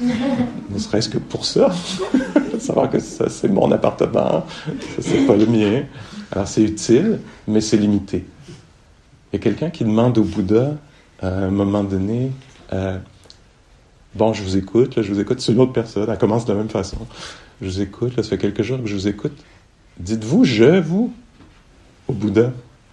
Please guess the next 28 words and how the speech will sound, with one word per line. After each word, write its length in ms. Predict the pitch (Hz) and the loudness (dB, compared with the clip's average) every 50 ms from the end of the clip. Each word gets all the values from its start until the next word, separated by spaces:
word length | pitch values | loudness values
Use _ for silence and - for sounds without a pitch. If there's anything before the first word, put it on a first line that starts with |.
| _ _ _ _ _ - - - _ _ - - _ _ - - - - | _ _ _ _ _ -20 -20 -20 _ _ -20 -20 _ _ -20 -20 -10 -4
Et, 60 | - | 0
euh, 360 | 98 95 95 95 98 92 92 95 | 2 2 2 2 0 -2 -2 -2
le 100 | 98 95 | -2 -2
Bouddha 300 | 95 107 101 107 120 120 | -2 -2 0 0 0 0
dit, 400 | 110 101 95 98 101 101 104 104 | 0 -4 -8 -4 -2 0 0 0
euh, 240 | 101 95 92 92 92 90 92 92 - - - - _ _ _ _ _ _ _ - - _ _ _ _ _ _ _ - - - - - - - - - - - - - | 0 0 0 -2 -4 -6 -8 -12 -14 -20 -20 -20 _ _ _ _ _ _ _ -20 -20 _ _ _ _ _ _ _ -20 -20 -20 -20 -20 -20 -20 -20 -20 -20 -20 -10 -4
ben, 100 | 101 92 | -2 0
il 80 | 101 | 0
parle 300 | 98 98 113 107 113 117 | 0 0 0 0 2 2
d'un 140 | 107 107 101 | 2 2 2
peu 200 | 92 95 - 107 | 0 0 -2 -4
plus 240 | 101 - - - 107 | -4 -4 -6 -4 -2
large, 380 | 98 98 101 110 135 151 131 123 | -2 -2 -2 -2 -4 -6 -8 -8
là, 80 | 135 | -8
des 120 | 135 110 104 | -10 -10 -6
personnes 420 | - - 113 - - - 101 95 | -2 -2 -2 0 0 -2 -2 -2
sages. 640 | 95 - - 98 - 127 139 139 - - - - - - - | -4 -6 -8 -10 -10 -10 -10 -10 -12 -12 -14 -16 -16 -14 -12
Il 140 | 104 98 92 | -8 -8 -8
le 80 | 98 | -8
fait 160 | 95 - 104 | -6 -6 -8
souvent 260 | 95 - - - 98 95 95 | -8 -8 -10 -10 -12 -10 -10
comme 160 | - 92 95 | -10 -10 -10
ça. 100 | - - - - - _ _ _ - _ _ _ _ - - | -12 -14 -18 -20 -20 _ _ _ -20 _ _ _ _ -18 -12
Il 60 | 92 | -8
dit, 80 | 95 101 | -6 -2
les 120 | 101 107 | -2 -2
personnes 680 | 107 - 123 117 - - - 151 156 143 143 120 101 95 | 0 0 0 0 -2 -4 -6 -4 -4 -4 -4 -6 -6 -8
sages, 720 | - - - 117 123 156 165 165 160 - - - - - | -8 -8 -6 -6 -6 -6 -8 -8 -10 -12 -12 -16 -18 -20